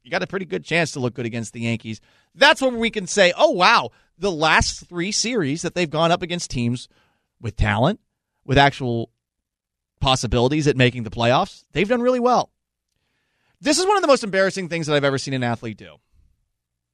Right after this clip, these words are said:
We've seen a couple of cringeworthy moments on the Dan Patrick Show this year. I would say Russell Wilson's appearance earlier this offseason was certainly one of them, but nothing is going to hold a candle to Scottie Pippen, who joined the Dan Patrick Show yesterday. This is one of the worst interviews I think I've ever seen.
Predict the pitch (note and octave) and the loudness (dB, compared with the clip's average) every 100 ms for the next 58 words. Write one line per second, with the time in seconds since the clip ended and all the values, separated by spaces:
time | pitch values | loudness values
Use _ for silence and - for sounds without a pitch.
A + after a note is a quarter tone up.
0 | _ _ _ _ _ _ B3 F4 F4+ C4+ | _ _ _ _ _ _ -2 0 0 4
1 | A3+ G#3 E3+ - F3 E3 C#3 C#3 B2+ A#2 | 4 2 -2 -8 -8 -6 -2 -2 -2 -6
2 | G2 - C3 B2+ D3 B2+ G#2+ A#2 A#2 A2+ | -8 -10 -6 -6 -8 -8 -4 -2 0 -2
3 | A#2+ - A#2+ B2+ - A#2+ A#2 A2+ C3+ A#2 | -4 -8 -8 -8 -6 -6 -4 -6 -6 -8
4 | A2+ C3 A#2 A2+ B2 A2 G#2+ B2+ A#2 A#2+ | -10 -8 -6 -6 -4 -6 -6 -8 -6 -2
5 | A#2+ C#3+ - - B2 A#2+ A#2+ B2 B2+ A2+ | -2 -2 -8 -6 -2 -2 -2 0 0 0
6 | C#3 C3 C3+ A2+ D3+ D3 C3 B2 A#2 B2+ | -4 -4 -6 -2 0 0 -2 -4 0 0
7 | A#2+ A2+ A2+ A#2 _ _ - F#3 A#3+ A3+ | 0 0 0 -4 _ _ 0 4 4 4
8 | F3+ C3 F3 E3 D3+ C3 D3+ C#3 C#3+ C3+ | -2 -2 -2 -2 -2 0 0 0 0 0
9 | C3 A#2 - C3 A#2+ A#2 A#2 _ _ _ | 0 -4 -4 -2 0 0 -4 _ _ _
10 | - - F#3+ F3+ E3 D3 A#2+ A2 C#3 C3+ | -14 2 4 4 2 0 0 -2 0 0
11 | B2+ D3 C#3+ B2+ C3 B2 B2 B2 A#2 - | -2 -2 -2 -2 -2 0 0 0 -6 -6
12 | A#2+ B2 B2 C3+ A#2+ A#2 F#3 A3+ B3+ C4 | -2 0 0 -2 -4 0 2 0 -2 -4
13 | F#3 D3+ D#3 - C3+ A#2+ A2+ A2+ A#2+ A#2 | -2 0 -2 -2 -8 -6 -4 -4 -6 -6
14 | A2 G2+ G2+ - E2+ | -6 -6 -10 -18 -20